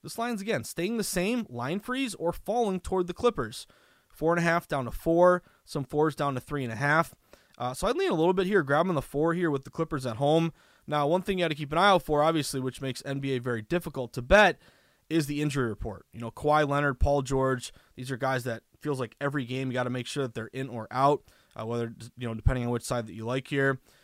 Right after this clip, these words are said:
But it does look like, again, a contrarian spot, only sixteen percent, heavily bet game, late game, uh, with this line kinda staying where it's at toward the Clippers. So, uh, again, if you start to see this thing, you know, creep back up to four and a half, that could be bad news for the Clips, good for the Celtics. But if you start to see it,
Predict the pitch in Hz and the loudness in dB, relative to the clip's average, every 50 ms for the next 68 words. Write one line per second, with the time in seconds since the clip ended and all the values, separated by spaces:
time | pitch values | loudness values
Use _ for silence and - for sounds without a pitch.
0 | _ _ _ - 143 185 208 226 262 240 254 240 220 208 - - - 147 156 165 | _ _ _ -10 -6 -6 -6 -6 -4 0 2 2 2 2 0 -4 -6 0 0 0
1 | 135 117 - - 123 - - 185 185 185 190 175 - - 170 160 160 160 - _ | 0 0 -2 -6 -8 -2 0 0 0 0 -2 -4 0 2 4 4 4 2 0 _
2 | - 139 139 127 - - - 175 - - - 175 165 - - 143 - - - 151 | -6 -6 -4 -4 -4 -6 -6 -6 -6 -6 -4 -4 -4 -2 -4 -4 -4 -2 -2 -4
3 | 147 151 - 139 156 151 156 151 143 135 139 131 123 - - 139 135 135 120 120 | -4 -4 -4 -4 -4 -2 -2 -2 -2 -2 -4 -6 -6 -6 -8 -8 -6 -6 -4 -4
4 | 127 131 120 - 135 135 131 131 127 123 - _ _ _ _ _ - - 117 113 | -4 -6 -6 -6 -6 -4 -2 -2 -4 -6 -8 _ _ _ _ _ -14 -12 -10 -10
5 | 117 120 127 120 - - 127 123 120 120 - 123 117 - - - 131 123 117 117 | -8 -8 -8 -6 -6 -6 -6 -6 -6 -6 -8 -8 -8 -8 -8 -8 -8 -6 -6 -6
6 | 117 110 107 - 120 113 113 - - 117 110 110 - - 117 107 - 107 110 - | -6 -8 -8 -10 -12 -12 -8 -6 -6 -6 -6 -8 -8 -10 -10 -10 -10 -14 -16 -10
7 | - - 120 110 - _ _ _ _ _ _ - 117 113 113 120 123 107 104 117 | -6 -4 -4 -4 -6 _ _ _ _ _ _ -14 -12 -12 -8 -8 -8 -8 -8 -10
8 | 120 - - 165 170 160 - 170 160 165 156 - - 170 156 139 135 - - 123 | -8 -4 -2 -2 -2 -2 -4 -4 -4 -4 -4 -4 -2 -2 -2 -4 -6 -8 -10 -10
9 | 117 110 104 - _ - 156 147 - _ _ - 131 135 - - - - - 135 | -10 -10 -10 -14 _ -6 -6 -6 -6 _ _ -4 -2 -2 -2 -4 -6 -6 -6 -10
10 | - - - 147 143 135 120 117 139 147 160 170 165 - - _ _ _ _ _ | -8 -4 0 0 2 2 2 0 2 2 4 2 2 0 -6 _ _ _ _ _
11 | _ - 135 - - 135 117 104 - 131 131 131 131 139 143 135 - - 139 127 | _ -20 -10 -6 -4 -4 -2 0 0 0 2 2 0 0 -2 -2 -4 -6 -8 -8
12 | - - 151 143 135 - - - 131 127 - - 127 117 113 - - 147 151 - | -4 -4 -4 -4 -4 -6 -6 -6 -4 -4 -4 -6 -8 -8 -4 -2 0 0 0 0
13 | 170 156 - - 117 110 107 107 - 180 220 262 - - 247 247 220 175 - | -4 -6 -6 -8 -12 -14 -14 -10 -6 -6 -6 -6 -6 -6 -2 0 0 0 0